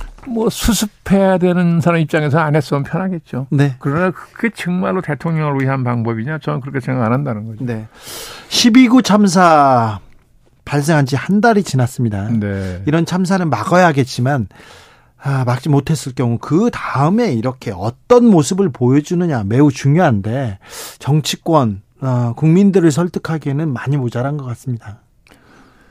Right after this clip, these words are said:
Speaker 1: 그렇죠. 특히 그 희생자의 유족을 설득하기는 뭐 턱없이 많이 이제 부족했겠지요.
Speaker 2: 네.
Speaker 1: 그런데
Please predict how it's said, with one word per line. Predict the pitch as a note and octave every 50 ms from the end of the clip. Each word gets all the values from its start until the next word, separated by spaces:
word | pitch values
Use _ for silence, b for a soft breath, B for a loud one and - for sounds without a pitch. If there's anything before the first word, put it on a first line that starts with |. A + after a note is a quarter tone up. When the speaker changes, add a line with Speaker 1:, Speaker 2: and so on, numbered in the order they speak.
| b b b b b _
Speaker 1:
그렇죠. | - C3 B2+ C3 B2+ - - C3+ C#3+ -
특히 | - - - - - - - E3+ D#3+ D#3 D3 C3+ B2+ A2+
그 | G#2+ G#2+ G#2 G2+ G2 F#2+ G2+
희생자의 | - - - C3 - D#3+ E3+ F3 F#3 F#3 F3 E3 E3+ C#3+ C3 B2 A#2+ A#2 A2 G#2+ G#2+ G#2 G#2 G2+ F#2+ F#2+ G2 F#2 F2+ F2+ F2+
유족을 | E2+ E2+ F2 F2 E2 F2 F#2 G2 G2+ G#2 A2 A#2 B2 C#3 D3 D3+ C#3+ - - - D4 C#4+ C4+ B3+ A#3 G#3
설득하기는 | F#3+ - C#3+ C3+ - - B2 - - A2 G2+ G2 F2+ G#2+ A2+ B2 B2+
뭐 | C3 G#2+ F#2+ G2 G2+ G2 F#2 G2+ G2+ G2+
턱없이 | - - - F2+ - - - G2+
많이 | F2+ E2+ E2+ F2+ F#2 F2+ F#2 F2+
이제 | E2+ E2+ E2+
부족했겠지요. | - - G2+ F#2+ F#2 F2 - - B2+ G#2+ - - C#3 A#2+ - - - A2+ F#2+ F#2+ G2+ -
Speaker 2:
네. | C#3
Speaker 1:
그런데 | B2+ A#2+ B2+ C3 C3 C3 D3 G3